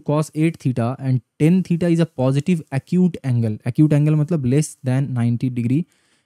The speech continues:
let us find the value of tan nine theta। So tan nine theta का वैल्यू क्या होगा ये आप बताइए। कैसे पता करेंगे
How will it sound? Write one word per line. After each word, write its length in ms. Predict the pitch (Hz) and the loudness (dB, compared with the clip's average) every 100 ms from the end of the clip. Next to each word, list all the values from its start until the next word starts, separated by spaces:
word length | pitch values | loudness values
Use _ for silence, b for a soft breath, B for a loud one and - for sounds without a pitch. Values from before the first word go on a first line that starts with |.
| - | -2
let 180 | 139 180 | 2 2
us 100 | - - | 0 -2
find 320 | 139 165 170 | 0 2 2
the 60 | 170 | 0
value 480 | 127 123 131 165 165 156 | 2 2 2 4 4 4
of 120 | 151 _ - | 0 _ -6
tan 260 | 135 143 156 135 | -2 0 0 0
nine 320 | 117 120 120 | 0 0 -2
theta। 280 | - 110 120 120 | -6 -6 -6 -6
So 140 | - 123 - | -8 -8 -2
tan 260 | 127 139 170 165 120 | 0 0 0 -2 -2
nine 340 | 117 120 143 160 - | 0 2 0 -2 -4
theta 380 | 123 117 127 135 - | -4 -2 -2 -2 -4
का 100 | 131 135 | 0 0
वैल्यू 360 | 113 113 123 | 2 0 0
क्या 140 | 123 117 | 0 0
होगा 300 | 110 120 147 | 0 -2 -6
ये 280 | 127 123 123 - | -6 -4 -4 -4
आप 260 | 123 143 | -6 -6
बताइए। 540 | 127 117 131 143 117 104 _ _ _ b b b b _ _ _ | -2 0 2 2 0 -6 _ _ _ b b b b _ _ _
कैसे 240 | 151 151 185 - | -4 0 -2 -4
पता 200 | 143 156 | -2 -2
करेंगे 560 | - 131 135 131 117 | -2 0 2 2 0